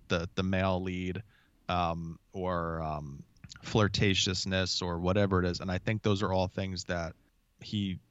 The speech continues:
likely desired in his life that he just wasn't able to, you know, obtain. So he created it as an art and incorporated it in part of his films.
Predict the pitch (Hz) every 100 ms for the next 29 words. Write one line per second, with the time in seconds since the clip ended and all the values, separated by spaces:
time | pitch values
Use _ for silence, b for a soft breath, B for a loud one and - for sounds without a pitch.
0 | _ - 98 120 147 101 90 92 98 101
1 | 123 101 90 87 82 92 92 101 95 98
2 | 98 90 95 95 95 95 87 90 98 90
3 | 85 - - - - - - _ _ _
4 | - 95 82 82 - _ _ - - -
5 | 131 92 82 80 _ - - - - 95
6 | 87 87 - - 107 98 - 98 95 90
7 | 90 87 87 90 120 113 92 - - -
8 | - 98 87 87 87 92 101 95 101 107
9 | 92 92 - 104 - 98 95 92 - -
10 | 85 82 90 -